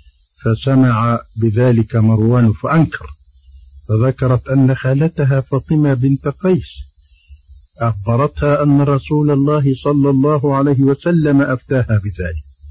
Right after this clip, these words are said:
فأرسل مروان قبيصة بن ذؤيب إلى فاطمة بنت قيس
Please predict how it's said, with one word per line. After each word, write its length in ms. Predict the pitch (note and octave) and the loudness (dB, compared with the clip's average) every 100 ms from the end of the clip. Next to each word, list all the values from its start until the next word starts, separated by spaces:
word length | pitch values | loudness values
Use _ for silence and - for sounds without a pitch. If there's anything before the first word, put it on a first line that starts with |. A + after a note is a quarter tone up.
| - - - - - | -20 -20 -20 -16 -8
فأرسل 640 | A2 A#2+ G#2+ - B2+ A#2+ | -4 -4 -4 -2 0 2
مروان 720 | A2+ A2+ A2+ A#2 A#2+ A#2 A2 | 2 2 2 2 2 4 2
قبيصة 880 | A2 A2+ G#2 A2+ G#2+ G#2+ A2 G#2+ A2 G2+ | 0 -4 -2 0 -2 -2 -6 -4 -2 0
بن 240 | G#2 G#2 | 0 0
ذؤيب 520 | G2 G#2+ B2+ C3 G#2 | -2 -2 0 -2 0
إلى 400 | G#2+ G#2 A2 A2 | -2 0 -2 -2
فاطمة 500 | G#2+ G#2 - A#2 A2 A2 | -2 -6 -2 -2 0 -4
بنت 440 | G2 G#2 G2 - | -4 -4 -6 -4
قيس 180 | E3 | -4